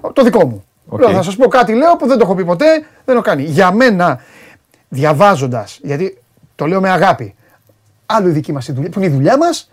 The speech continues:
Speaker 2: Ναι.
Speaker 1: άλλο τώρα του ανθοπόλη, του δικηγόρου, του γιατρού, ο οποίος το βλέπει και πιο
Speaker 2: Οκ.
Speaker 1: επιφανειακά, όπως και εμείς δεν μπορούμε να δούμε τις δουλειές τους. Για μένα, λοιπόν, λέω, διαβάζοντας, μελετώντας, γνωρίζοντας και αυτά, περίμενα ότι ο τελικός, απέκλεισα τα πάντα,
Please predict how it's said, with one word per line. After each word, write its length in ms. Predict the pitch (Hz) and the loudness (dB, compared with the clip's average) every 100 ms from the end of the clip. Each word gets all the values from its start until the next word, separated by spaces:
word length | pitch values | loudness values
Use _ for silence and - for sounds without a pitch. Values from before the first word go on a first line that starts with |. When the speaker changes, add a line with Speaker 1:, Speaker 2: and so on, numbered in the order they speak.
| - | -10
Speaker 2:
Ναι. 240 | 120 107 | -6 -4
Speaker 1:
άλλο 260 | 214 302 240 | 0 2 2
τώρα 240 | 220 190 | 2 0
του 120 | 180 196 | 0 -2
ανθοπόλη, 520 | 190 190 143 190 185 | -2 -4 -2 -2 0
του 100 | 190 | -4
δικηγόρου, 460 | 170 180 165 180 | -6 -2 2 2
του 80 | 175 | 0
γιατρού, 340 | 165 180 170 190 | 0 0 0 0
ο 100 | 180 | 0
οποίος 220 | 180 196 | 0 -2
το 100 | 190 | -2
βλέπει 220 | 180 190 | -4 -4
και 100 | 165 | -6
πιο 420 | 147 180 170 151 - | -4 0 2 2 -4
Speaker 2:
Οκ. 100 | 202 | -8
Speaker 1:
επιφανειακά, 460 | 196 208 190 170 214 | -4 -2 0 -2 -2
όπως 160 | 247 | -4
και 60 | 220 | -4
εμείς 140 | 254 | -4
δεν 80 | 269 | 2
μπορούμε 180 | 285 277 | 2 2
να 60 | |
δούμε 180 | 262 233 | 0 -2
τις 100 | 226 | -4
δουλειές 160 | - - | -6 -16
τους. 20 | _ - - - _ _ | _ -20 -20 -20 _ _
Για 160 | - 170 | -4 -2
μένα, 200 | 226 220 | 0 0
λοιπόν, 260 | 180 180 170 | -2 -2 -2
λέω, 120 | 165 | 0
διαβάζοντας, 500 | 135 120 135 120 120 | -2 -4 -4 -6 -8
μελετώντας, 420 | 127 123 131 117 | -8 -8 -8 -10
γνωρίζοντας 380 | 110 117 117 107 | -10 -8 -10 -12
και 80 | 185 | -16
αυτά, 200 | - 294 | -16 -16
περίμενα 400 | - 156 190 226 | -10 -8 -8 -12
ότι 140 | 220 135 | -14 -16
ο 20 | |
τελικός, 540 | 120 113 104 98 - _ _ _ | -16 -16 -16 -18 -18 _ _ _
απέκλεισα 460 | - 165 156 117 101 | -14 -12 -10 -12 -16
τα 80 | 107 | -18
πάντα, 300 | 110 156 | -16 -16